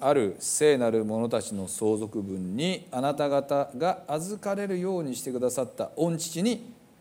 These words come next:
感謝するように」。日本語の文章、これ丸が三つ四つありますけどね、もともとはないわけです。これ一つの文章なんですね。まあ、私今さらっと読んだんで、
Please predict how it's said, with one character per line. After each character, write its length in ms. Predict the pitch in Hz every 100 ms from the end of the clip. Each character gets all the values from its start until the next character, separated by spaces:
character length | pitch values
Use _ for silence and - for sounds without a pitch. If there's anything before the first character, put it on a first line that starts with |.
| -
感 260 | 135 117
謝 220 | 92 143
す 180 | - - 87
る 60 |
よ 120 | 78 78
う 40 |
に」。 60 | - - - - - - - - - -
日 80 | 156
本 140 | 196
語 80 | 240
の 80 | 233
文 160 | 240
章、 140 | 185 139
こ 100 | 135
れ 40 |
丸 280 | 120 135 165
が 400 | 165 156 - - - - _ _ _ _ - -
三 160 | 147
つ 140 | 143 160
四 100 | 123
つ 100 | 104
あ 80 | 113
り 80 |
ま 100 | 120
す 100 | 120
け 80 | -
ど 100 | -
ね、 200 | 104 214 - - - - - _ -
も 140 | 147
と 100 | 170
も 100 | 196 185
と 60 |
は 100 | 180
な 160 | 120 160
い 60 |
わ 100 | 110
け 80 | 87
で 100 | -
す。 100 | -
こ 100 | -
れ 60 | -
一 240 | - 190
つ 80 | -
の 80 | 107
文 200 | 78 78
章 120 | -
な 80 | -
ん 100 | -
で 60 | -
す 100 | -
ね。 180 | 151 147 - - - - - - - - - - - - - -
ま 140 | 190
あ、 40 | 165
私 240 | 180 202
今 160 | 220 190
さ 140 | 185
ら 80 | 214
っ 40 |
と 120 | 220
読 200 | 156 160
ん 40 | 139
だ 100 | 113
ん 80 | 98
で、 200 | 117